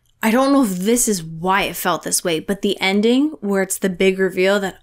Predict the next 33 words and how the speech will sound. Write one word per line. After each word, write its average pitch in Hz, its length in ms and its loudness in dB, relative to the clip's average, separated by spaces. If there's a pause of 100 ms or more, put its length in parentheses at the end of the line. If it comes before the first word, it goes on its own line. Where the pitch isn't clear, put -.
(140)
"Oh 220 160 -6
no, 226 320 0
he's 202 280 -2
the 196 100 -4
killer," 196 600 -2 (540)
it - 220 -6
felt 226 520 0
rushed 208 920 -6
to 180 140 -4
me. 156 540 -4 (1000)
And 202 240 0
I 196 140 -2 (280)
think 330 340 4
it - 180 0
might, 196 680 2 (800)
I'm 185 120 -6
not, - 180 -10
this 240 380 -2
might 262 140 4
be 240 100 4
one 202 240 2
of 196 60 0
the 175 80 0
reasons, 180 340 -2
is 190 120 -2
because 214 580 0 (420)
he 262 260 4
was 220 280 4
so 226 600 2
good 196 540 2
and 190 220 -4
so 196 540 0
kind 185 760 -6